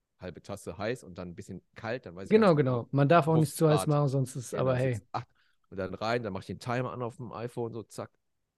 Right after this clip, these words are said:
Speaker 1: zwei Minuten und dann
Speaker 2: Das hat doch was von Highlight, wenn ein Iraner und ein Asiate sich über die Teekultur unterhalten.
Speaker 1: Was?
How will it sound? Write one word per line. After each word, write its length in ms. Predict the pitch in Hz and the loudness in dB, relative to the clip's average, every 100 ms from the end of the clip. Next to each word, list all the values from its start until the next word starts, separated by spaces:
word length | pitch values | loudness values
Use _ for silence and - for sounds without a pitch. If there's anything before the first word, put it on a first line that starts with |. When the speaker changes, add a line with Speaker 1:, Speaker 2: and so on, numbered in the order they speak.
| _ _ | _ _
Speaker 1:
zwei 200 | 101 101 | -10 -8
Minuten 380 | 101 110 - 107 | -8 -10 -12 -14
und 140 | 85 | -14
dann 140 | 76 - - - - _ _ - | -16 -18 -20 -20 -20 _ _ 6
Speaker 2:
Das 420 | 180 185 - - | 6 4 -6 0
hat 240 | 175 180 | 0 4
doch 180 | 165 135 | 4 4
was 180 | 147 143 | 2 2
von 200 | 143 113 | 0 0
Highlight, 400 | 113 131 127 117 | 2 2 2 0
wenn 120 | 131 131 | -2 -2
ein 160 | 147 | -2
Iraner 460 | 151 113 123 143 131 | 0 0 2 2 0
und 140 | 120 | -2
ein 200 | 120 120 | -6 -4
Asiate 460 | 123 120 131 120 147 | -4 -2 -2 -2 -4
sich 140 | 117 | -6
über 160 | 151 131 | -6 -6
die 100 | 117 | -6
Teekultur 500 | - 135 151 131 135 | -4 -2 -2 -2 -4
unterhalten. 500 | 120 117 117 - - _ _ _ _ _ _ _ _ _ _ _ _ _ - | -4 -6 -6 -10 -14 _ _ _ _ _ _ _ _ _ _ _ _ _ -4
Speaker 1:
Was? 200 | 143 | -4